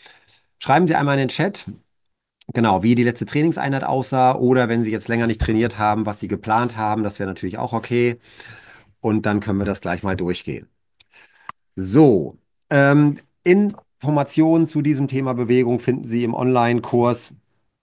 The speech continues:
im, äh, Modul Nummer vierzehn. Da gibt's einiges, ähm,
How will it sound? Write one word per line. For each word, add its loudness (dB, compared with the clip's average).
im, 0
äh, -2
Modul 4
Nummer 2
vierzehn. 0
Da -2
gibt's -8
einiges, 0
ähm, -2